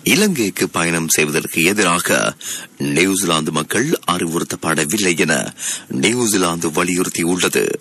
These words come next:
இலங்கைக்கான நியூசிலாந்து உயர்ஸ்தானிகர்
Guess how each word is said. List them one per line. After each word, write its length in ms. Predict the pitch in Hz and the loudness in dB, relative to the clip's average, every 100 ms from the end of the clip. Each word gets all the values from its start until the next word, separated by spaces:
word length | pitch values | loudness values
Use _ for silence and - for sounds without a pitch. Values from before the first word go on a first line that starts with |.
| - - - - - - - - | -10 -20 -20 -18 -10 -8 -8 -2
இலங்கைக்கான 600 | 80 80 78 - 78 95 | 0 2 0 0 -2 -2
நியூசிலாந்து 560 | 107 90 82 80 76 73 | -2 -2 0 0 0 -2
உயர்ஸ்தானிகர் 720 | - 87 - 85 87 80 55 | 0 2 2 0 0 0 -2